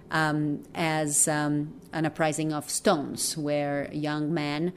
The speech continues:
um, Palestinian men, would go to the street and throw stones at, uh, Palis-, at, uh, Israeli jeeps. And it is true that that marked, um,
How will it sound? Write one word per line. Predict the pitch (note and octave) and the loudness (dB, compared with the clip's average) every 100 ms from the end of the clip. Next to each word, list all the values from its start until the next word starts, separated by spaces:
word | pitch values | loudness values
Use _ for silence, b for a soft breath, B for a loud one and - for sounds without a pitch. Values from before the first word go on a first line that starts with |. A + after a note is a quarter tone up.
| B B B | B B B
um, | D3 D3 C#3+ C#3+ C#3+ | -4 -2 0 -2 -4
Palestinian | - D3 - D3 D3 D3 | -6 -6 -2 0 2 2
men, | D3 D3 D3+ D3 C#3+ | 0 0 0 -2 -2
would | C#3+ C#3 | -4 -4
go | - C#3+ | -4 -4
to | C#3+ - | -4 -6
the | C#3 | -6
street | - - D3 D#3 | -6 -6 -4 -4
and | D3+ C#3+ - | -4 -4 -4
throw | D3 C#3+ | -4 -4
stones | - D3 C#3+ D3 | -4 -4 -2 -2
at, | D3 C#3+ - | -4 -6 -8
uh, | D3 | -8
Palis-, | D#3 C#3+ - - | -4 -4 -4 -6
at, | D3 - | -6 -2
uh, | D3 | -2
Israeli | D3 C#3+ D3+ C#3 | -2 -2 -2 -2
jeeps. | C3+ - D#3 - - - - - - - - - - - | -2 -2 -2 -2 -4 -4 -20 -20 -20 -20 -20 -14 -8 2
And | F3+ E3+ E3 E3+ | 4 4 2 0
it | F3+ E3+ | 2 6
is | G3+ - | 4 4
true | F#3+ F3 B3 | 4 4 4
that | D#3 D3 - B B B | 2 2 -4 B B B
that | E3 - | 2 2
marked, | D#3+ D#3 D#3 - - - D#3 | 0 0 -2 -8 -10 -8 -4
um, | D3+ D3 D3 | -2 -2 -4